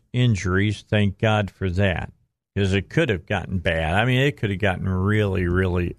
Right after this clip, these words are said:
ugly, really, really fast. Minneapolis police did a fantastic job keeping everything, uh, under, under control. So here's, uh,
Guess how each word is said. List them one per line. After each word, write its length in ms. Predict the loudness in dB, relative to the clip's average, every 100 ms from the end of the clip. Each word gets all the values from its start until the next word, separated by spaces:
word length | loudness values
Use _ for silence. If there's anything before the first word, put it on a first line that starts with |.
| -2
ugly, 500 | 0 0 -2 0 0
really, 520 | 2 2 2 0 0
really 320 | 2 2 0
fast. 460 | 0 2 2 0 -6 _ _ _
Minneapolis 720 | 2 2 4 2 0 -2 -4
police 580 | -2 0 2 2 0 -6 -18 _ _ _ _
did 160 | 2 2
a 140 | 2
fantastic 920 | 0 0 0 0 0 0 -2 -6 -6
job 420 | -2 0 2 0 -2
keeping 540 | -2 0 2 2 2 0
everything, 880 | 0 2 2 2 2 0 0 -2 -4 _ _ _ _ 0
uh, 300 | 2 2 0
under, 440 | 0 2 2 0 0 -2 0
under 320 | 2 2 0
control. 640 | 0 0 0 -2 -2 -4 -14 _ _ _ _ _ _ _ _ _ _ _ _ _ _ _ _ _ _ _
So 340 | 0 2 2 -4 _ _ _
here's, 460 | 2 2 2 0 0
uh, 200 | 2